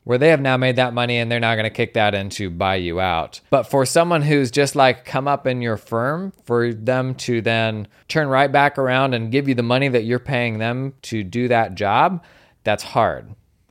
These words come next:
And the way that I think people have made this work in the past is by bringing in a larger number of new owners than there were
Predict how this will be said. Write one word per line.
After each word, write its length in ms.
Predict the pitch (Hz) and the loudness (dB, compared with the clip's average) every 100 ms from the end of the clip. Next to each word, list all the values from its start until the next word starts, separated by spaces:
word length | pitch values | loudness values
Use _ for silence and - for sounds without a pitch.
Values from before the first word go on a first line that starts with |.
| - | -4
And 80 | 131 | 0
the 80 | |
way 140 | 131 147 | 4 6
that 140 | 147 | 6
I 80 | 139 | 4
think 160 | 139 135 | 2 0
people 240 | 135 127 | 0 0
have 80 | 110 | 0
made 180 | 123 117 | 0 0
this 180 | 113 | -2
work 300 | 120 123 117 | 0 0 0
in 160 | 110 117 | -6 -6
the 100 | 107 | -6
past 600 | - 123 123 117 - - | -2 2 4 2 0 -10
is 680 | 113 110 107 101 95 - - - | -4 -2 0 0 -2 -6 -10 0
by 160 | 113 110 | 2 2
bringing 460 | 117 127 120 113 | 0 0 -2 -2
in 140 | 113 113 | -2 0
a 140 | 113 | 0
larger 580 | 107 117 139 160 139 135 | 0 2 4 4 2 2
number 360 | 131 123 120 | 2 2 2
of 160 | 117 113 | 2 2
new 180 | 147 151 | 2 4
owners 520 | 123 113 113 113 101 | 4 2 0 -2 -2
than 220 | 110 107 | -2 -2
there 160 | 107 104 | -2 -2
were 360 | 101 107 107 | 0 0 0